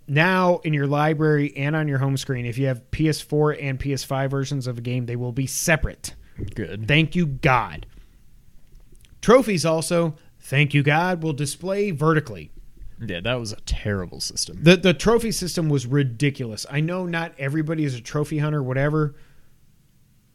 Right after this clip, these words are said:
Speaker 1: Uh, damn it. <sighs> Kyle Lowry's gonna go to Miami, not New York.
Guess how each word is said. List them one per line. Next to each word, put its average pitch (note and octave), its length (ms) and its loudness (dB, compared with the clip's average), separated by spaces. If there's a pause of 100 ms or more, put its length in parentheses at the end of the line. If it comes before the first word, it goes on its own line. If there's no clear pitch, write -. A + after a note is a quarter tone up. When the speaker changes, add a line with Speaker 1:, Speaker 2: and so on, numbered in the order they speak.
(320)
Speaker 1:
Uh, A#2+ 1120 -6 (540)
damn E2+ 240 -12
it. E2+ 100 -20 (1300)
<sighs> - 60 -18 (1000)
Kyle A#2+ 200 -2
Lowry's F#2+ 340 -14
gonna G#2 160 -12
go F#2+ 100 -10
to F2+ 60 -10
Miami, E2 400 -14
not D#2 240 -18
New - 100 -16
York. C2+ 360 -20